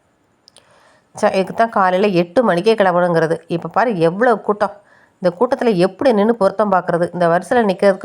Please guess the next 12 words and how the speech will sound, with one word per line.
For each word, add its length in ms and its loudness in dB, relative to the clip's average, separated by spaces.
பேசாம 420 0
கோயிலுக்கு 400 0
போயிட்டு 280 0
வந்துடலாம் 400 -2
என்று 260 0
தனக்குத்தானே 680 0
பேசிக்கொண்டவள் 880 0
வரிசையில் 540 0
ஜாதக 480 2
புத்தகத்தை 560 -2
வைத்துவிட்டு 560 0
கோயிலுக்கு 460 0